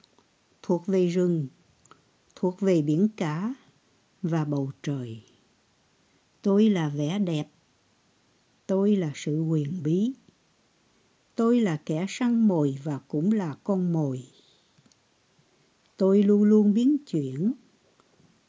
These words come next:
Môi trường là yếu tố của tôi. Tôi thích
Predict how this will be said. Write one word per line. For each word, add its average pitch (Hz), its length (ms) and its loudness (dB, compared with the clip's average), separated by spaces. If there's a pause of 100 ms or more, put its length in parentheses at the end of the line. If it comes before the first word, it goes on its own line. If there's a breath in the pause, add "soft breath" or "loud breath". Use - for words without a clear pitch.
Môi 240 300 4 (100)
trường 139 320 2 (160)
là 131 280 -12
yếu 208 280 4
tố 240 320 2
của 165 120 -2 (100)
tôi. 214 440 0 (1500)
Tôi 180 280 2
thích - 160 -2